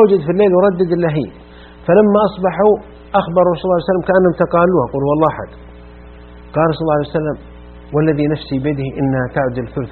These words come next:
القرآن". هذه السورة كان يقرأها صحابي من الأنصار، إذا صلى بقومه يقرأ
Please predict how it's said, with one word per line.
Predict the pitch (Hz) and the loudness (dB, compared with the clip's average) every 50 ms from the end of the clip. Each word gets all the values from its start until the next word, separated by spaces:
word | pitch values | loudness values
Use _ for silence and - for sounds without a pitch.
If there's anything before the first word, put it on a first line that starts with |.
| 131 113 | -8 -10
القرآن". | - - 110 101 107 107 101 92 92 - - - - - - - - - - - - - - - - - - - - - - 175 | -8 -8 -8 -6 -6 -6 -8 -8 -12 -16 -20 -20 -20 -20 -20 -20 -20 -20 -20 -20 -20 -20 -20 -20 -20 -20 -20 -20 -18 -8 0 2
هذه | 190 220 214 202 180 | 4 4 6 4 2
السورة | - - 214 214 208 190 202 | 2 4 4 4 4 4 4
كان | 196 185 185 185 | 4 2 4 2
يقرأها | 180 190 202 202 196 190 190 190 - - - - - - | 2 2 2 2 4 4 4 2 0 -4 -10 -18 -12 -10
صحابي | 165 147 175 196 180 160 156 156 | -4 0 2 2 2 2 0 -2
من | 156 151 | -2 -2
الأنصار، | 139 143 151 151 147 - 147 123 - - - - - - - - - - 139 | -2 -2 -4 -4 -4 -4 -4 -4 -4 -6 -14 -20 -20 -20 -20 -18 -10 -4 0
إذا | 139 156 156 - - | 2 2 2 2 2
صلى | 196 190 175 160 139 | 2 4 4 4 2
بقومه | 147 143 - 180 185 190 190 180 160 - - - - - - - - - - | 2 0 2 2 4 4 2 -2 -2 -6 -12 -20 -20 -20 -20 -20 -20 -12 -4
يقرأ | - 147 165 160 - 170 170 | 0 0 0 2 2 2 2